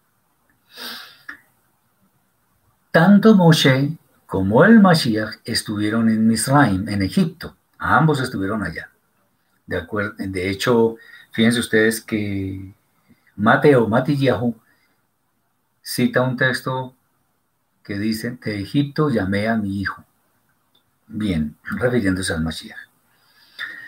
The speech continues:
<clears throat> Moshe fue rechazado por sus hermanos la primera vez que estuvo entre ellos. Fíjense ustedes que cuando él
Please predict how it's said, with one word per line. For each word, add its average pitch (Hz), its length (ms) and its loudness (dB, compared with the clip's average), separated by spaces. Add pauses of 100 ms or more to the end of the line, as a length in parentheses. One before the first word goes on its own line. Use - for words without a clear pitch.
(260)
<clears throat> - 380 -8
Moshe 147 560 6
fue 214 180 2
rechazado 185 800 2
por 139 200 -4
sus 190 240 -6
hermanos 156 640 0 (100)
la 117 400 0
primera 113 420 -2
vez 147 380 -4 (560)
que 104 180 -8
estuvo 110 680 -6
entre 110 360 0
ellos. 92 460 -6 (2000)
Fíjense 147 320 0
ustedes 139 560 0
que 101 440 -12
cuando 98 440 -4
él 135 460 0